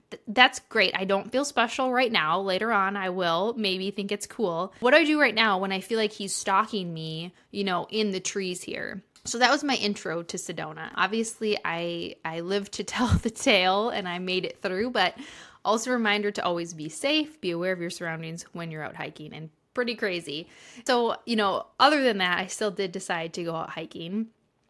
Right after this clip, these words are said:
and just these beautiful spots. And some of the things that came up for me again this year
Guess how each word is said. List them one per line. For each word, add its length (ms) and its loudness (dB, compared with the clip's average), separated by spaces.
and 360 2
just 240 -4
these 140 -4
beautiful 720 -4
spots. 460 -6
And 120 -6
some 140 -2
of 120 0
the 80 4
things 240 -2
that 140 -4
came 220 -4
up 140 -4
for 100 -12
me 140 -6
again 260 -4
this 200 -8
year 340 -2